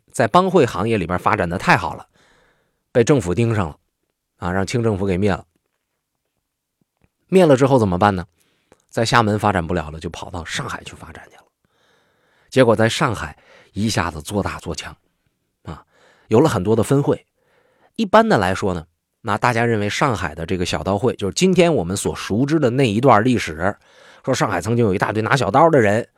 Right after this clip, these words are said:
啊，这帮人是小刀会，这个概念是源自于七个小帮组合的。哪七个小帮呢？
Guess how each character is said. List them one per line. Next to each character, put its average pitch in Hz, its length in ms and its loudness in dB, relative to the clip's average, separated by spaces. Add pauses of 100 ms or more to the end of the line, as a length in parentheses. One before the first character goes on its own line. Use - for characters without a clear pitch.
(200)
啊， 98 120 -4
这 127 140 0
帮 117 100 2
人 120 100 0
是 127 100 0
小 95 140 -2
刀 123 160 2
会， 131 200 -2 (560)
这 240 200 6
个 139 120 2
概 131 260 0
念 85 220 -6 (360)
是 135 240 -2
源 95 260 2
自 151 180 0
于 104 240 -2 (220)
七 240 540 2
个 101 180 4
小 - 680 0
帮 156 300 4 (560)
组 85 300 -2
合 85 320 -6
的。 - 140 -6 (1800)
哪 110 300 2
七 - 280 -2
个 190 120 6
小 80 160 -2
帮 87 200 -4
呢？ 82 140 -8